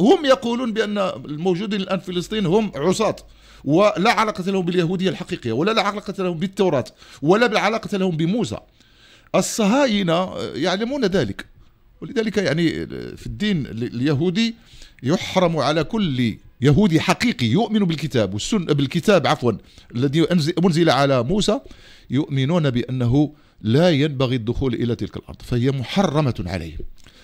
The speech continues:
بنصوص التوراة ونصوص الكتب الدينية الثلاث، ال-، الإنجيل، التوراة، القرآن الكريم. فلسطين نحملها في قلوبنا، نحملها في عقولنا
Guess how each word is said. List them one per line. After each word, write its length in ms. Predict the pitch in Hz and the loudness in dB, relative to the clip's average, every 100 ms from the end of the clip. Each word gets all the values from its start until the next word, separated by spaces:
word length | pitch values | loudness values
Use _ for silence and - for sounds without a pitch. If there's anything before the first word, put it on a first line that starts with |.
| - | -2
بنصوص 880 | 110 139 135 - 117 156 247 254 - | 4 6 6 2 -6 -6 -6 -6 -6
التوراة 400 | - 151 131 135 - | -4 -2 -2 -6 -10
ونصوص 480 | 113 139 151 196 156 | -6 -6 -6 -8 -4
الكتب 600 | 185 165 151 - 135 - | -4 0 -2 -2 -4 -2
الدينية 460 | 120 113 180 135 139 | -6 0 0 2 0
الثلاث، 440 | 131 143 147 147 - - - 135 | 2 2 2 0 -10 -20 -8 -4
ال-، 400 | 139 135 127 - _ - - - | -2 0 -2 -6 _ -20 -16 -6
الإنجيل، 680 | 135 143 143 113 151 151 135 | -4 0 0 2 4 2 0
التوراة، 520 | - 147 135 156 151 - 147 | -2 0 4 2 2 -2 -2
القرآن 720 | 147 101 - 131 147 147 - | 0 -2 -4 0 2 2 0
الكريم. 280 | 110 120 85 - _ _ _ - _ _ _ _ _ - - - - - - - | -4 -4 -4 -10 _ _ _ -20 _ _ _ _ _ -20 -20 -20 -20 -20 -20 -18
فلسطين 640 | - 254 320 - 254 254 - - - - | -4 0 0 0 -2 -2 -4 -8 -8 -12
نحملها 480 | 135 165 165 160 151 | -10 -6 -4 0 0
في 120 | 139 | -2
قلوبنا، 480 | 131 104 98 87 80 - - - _ - | -4 -4 -6 -8 -14 -18 -20 -20 _ -10
نحملها 420 | - 160 156 139 | -8 -6 -4 -4
في 140 | 139 | -4
عقولنا 440 | 120 123 120 87 | -8 -6 -6 -8